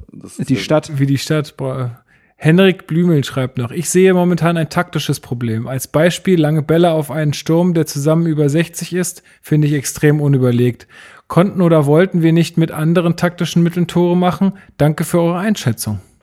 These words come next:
Speaker 2: Um ehrlich zu sein, habe ich gegen Freiburg gar nicht so viele lange Bälle gesehen. Ich habe den Kommentar vorhin gelesen und habe mich versucht zu erinnern, das waren keine langen Bälle, die Hertha gespielt hat. Also, dass
Speaker 3: Vielleicht
Speaker 2: das mal vorkam, das ist in jedem Spiel so, aber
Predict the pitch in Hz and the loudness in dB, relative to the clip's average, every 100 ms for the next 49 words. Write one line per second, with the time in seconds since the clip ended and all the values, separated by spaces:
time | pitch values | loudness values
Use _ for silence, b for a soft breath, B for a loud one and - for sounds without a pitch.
0 | _ 127 117 139 135 - 127 120 113 185 | _ 2 4 2 0 0 2 4 4 2
1 | 208 127 123 - 131 131 - 131 135 - | 4 2 2 0 -4 -4 -6 -4 -2 -6
2 | - 135 127 123 123 113 120 117 117 151 | -6 -4 0 2 2 0 -4 -2 -2 2
3 | 202 147 151 - 139 135 139 156 131 147 | 2 0 -2 0 0 0 0 0 2 2
4 | 170 147 139 143 139 120 156 - 135 123 | 2 0 -2 -2 -2 -2 -4 0 0 2
5 | 170 165 B B 127 - 127 123 247 - | 0 -2 B B -8 -8 -6 0 0 0
6 | 160 123 113 113 113 120 117 117 120 120 | 0 2 2 2 2 0 0 0 2 2
7 | 117 120 - - 123 117 135 139 143 123 | 0 -2 -4 -4 -4 0 0 2 0 0
8 | 127 127 135 151 - 127 143 165 131 - | -2 2 4 4 2 4 6 4 2 -6
9 | - 139 143 - 139 120 110 117 135 131 | -2 2 2 2 2 2 0 -6 -2 -2
10 | 117 160 180 - 127 117 117 120 117 123 | 0 0 0 0 -2 -2 -4 -8 -4 -2